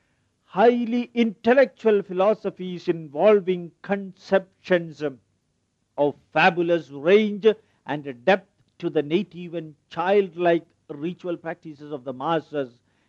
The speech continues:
If majority of the Hindus are simple villagers who keep the popular religion alive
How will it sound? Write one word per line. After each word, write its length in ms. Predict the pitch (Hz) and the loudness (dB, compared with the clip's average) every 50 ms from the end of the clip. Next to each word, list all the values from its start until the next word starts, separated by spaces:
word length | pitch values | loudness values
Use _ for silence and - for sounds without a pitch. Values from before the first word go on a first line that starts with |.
| _ - | _ -6
If 120 | 151 156 135 123 | -6 -6 -6 -10
majority 680 | 135 135 135 139 135 165 156 185 214 214 190 151 190 | -18 -18 -16 -6 -2 2 2 2 2 0 -2 -6 -6
of 100 | 185 160 | -6 -4
the 100 | 151 180 | -4 -6
Hindus 480 | 156 165 170 175 170 156 175 175 - - | -6 -6 -8 -12 -14 -16 -18 -12 -8 -6
are 120 | 160 156 | -6 -6
simple 440 | 147 _ - 226 247 269 226 262 247 220 | -6 _ -8 -8 -6 -4 -4 -4 -4 -4
villagers 840 | 214 202 190 190 180 170 143 135 156 151 143 135 123 113 _ _ _ _ _ _ _ _ _ | -2 2 4 4 4 4 2 0 -2 -2 -2 -4 -6 -12 _ _ _ _ _ _ _ _ _
who 100 | 151 160 156 143 _ _ | -8 -8 -8 -8 _ _
keep 260 | - 180 202 196 - - 143 | -10 -8 -8 -8 -10 -6 _
the 100 | 175 160 | -4 -4
popular 500 | 160 - 165 185 185 170 175 170 170 165 | -4 -6 -8 -8 -8 -10 -6 -6 -4 -4
religion 440 | 151 156 156 165 156 135 147 147 143 | -4 -6 -10 -12 -12 -12 -14 -12 -10
alive 560 | 143 135 123 127 143 175 185 180 165 160 | -8 -6 -2 0 2 4 4 4 2 0